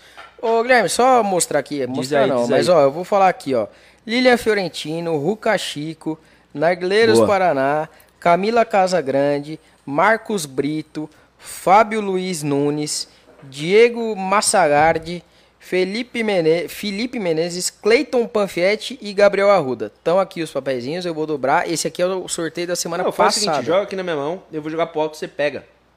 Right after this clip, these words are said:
Speaker 1: Não, mas aí vai tá com o nome, eu vou dobrar
Speaker 2: Não, mas
Speaker 1: só
Speaker 2: eu vou
Speaker 1: uma
Speaker 2: fazer assim, ó.
Speaker 1: Não,
Speaker 2: Aí não dá
Speaker 1: é,
Speaker 2: pra ver.
Speaker 1: vai, vai
Speaker 2: Então
Speaker 1: girar.
Speaker 2: dá uns aqui enquanto você vai
Speaker 1: Tá.
Speaker 2: dobrando aí também, eu dobro outros aqui, ó. Vamos lá, então a gente vai dobrando aqui uns
Speaker 1: Dobra
Speaker 2: papeizinhos.
Speaker 1: só uma só, pá.
Speaker 2: Só uma, só uma,
Speaker 1: Isso.
Speaker 2: então, ó, uma dobrada só pra mostrar aqui pra
Speaker 1: Isso.
Speaker 2: galera. Um,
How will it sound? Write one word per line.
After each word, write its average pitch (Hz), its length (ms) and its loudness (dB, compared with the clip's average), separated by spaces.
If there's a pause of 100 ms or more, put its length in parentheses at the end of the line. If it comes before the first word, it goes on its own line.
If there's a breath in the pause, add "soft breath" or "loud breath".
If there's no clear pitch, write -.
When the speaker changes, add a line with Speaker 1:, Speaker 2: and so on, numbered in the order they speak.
(160)
Speaker 1:
Não, 254 140 -2
mas 175 200 0
aí 185 220 -2
vai 214 160 -2
tá 214 120 -4
com - 120 -8
o - 20 -2
nome, 185 140 0
eu 139 60 -6
vou 147 80 -8
dobrar 175 240 0
Speaker 2:
Não, 185 80 4
mas - 100 -4
Speaker 1:
só 208 60 -4
Speaker 2:
eu 214 60 -2
vou 233 100 -4
Speaker 1:
uma 214 60 -8
Speaker 2:
fazer 156 280 -8
assim, 202 380 -6
ó. 110 160 -4 (160)
Speaker 1:
Não, 185 240 -2
Speaker 2:
Aí 139 100 -2
não 139 60 -2
dá - 0 -
Speaker 1:
é, 139 80 -4
Speaker 2:
pra 131 80 -4
ver. 113 100 -10
Speaker 1:
vai, 180 260 -4
vai 180 160 -8
Speaker 2:
Então 208 120 -2
Speaker 1:
girar. 226 160 2
Speaker 2:
dá 226 60 2
uns 196 160 -4
aqui 185 240 -8
enquanto 175 260 -8
você 165 100 -10
vai 151 120 -4
Speaker 1:
Tá. 139 80 -4
Speaker 2:
dobrando 127 280 -8
aí 120 80 -10
também, 135 440 -12
eu 143 120 -8
dobro 127 320 -6
outros 120 200 -14
aqui, 92 300 -16
ó. - 140 -20 (600 soft breath)
Vamos 139 160 -10
lá, 107 100 -8
então 123 140 -14
a 131 40 -10
gente - 80 -18
vai 127 120 -6
dobrando 113 380 -4
aqui 104 180 -12
uns 110 80 -12
Speaker 1:
Dobra - 160 -6
Speaker 2:
papeizinhos. 165 600 -4
Speaker 1:
só 240 180 -2
uma 233 160 -6
só, 170 220 -4
pá. 139 180 -8
Speaker 2:
Só 156 320 0
uma, 139 140 -2
só 156 260 -2
uma, 123 120 -4
Speaker 1:
Isso. 120 120 -4
Speaker 2:
então, 110 180 -2
ó, 120 60 -4
uma 147 160 0
dobrada 127 420 2
só 139 160 -8
pra 135 80 -8
mostrar 131 280 -6
aqui 139 100 -6
pra 131 120 -6
Speaker 1:
Isso. - 20 -6
Speaker 2:
galera. 156 520 0 (200)
Um, 139 200 -6